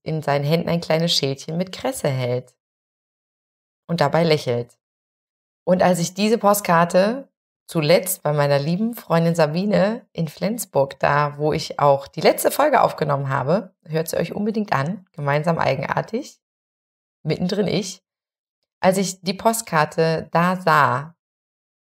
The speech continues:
und sie mich erinnerte an dieses, an dieses wundervolle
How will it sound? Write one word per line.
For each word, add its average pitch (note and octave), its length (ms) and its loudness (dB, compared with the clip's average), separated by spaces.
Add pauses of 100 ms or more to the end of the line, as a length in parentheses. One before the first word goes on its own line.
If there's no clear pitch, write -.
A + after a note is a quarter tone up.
und E3 320 -2
sie E3+ 80 -2
mich F3 180 2
erinnerte C#3+ 840 2 (180)
an D#3+ 200 -4
dieses, D3+ 540 -6 (160)
an D#3 200 -8 (140)
dieses D#3 360 -8
wundervolle D#3 1040 2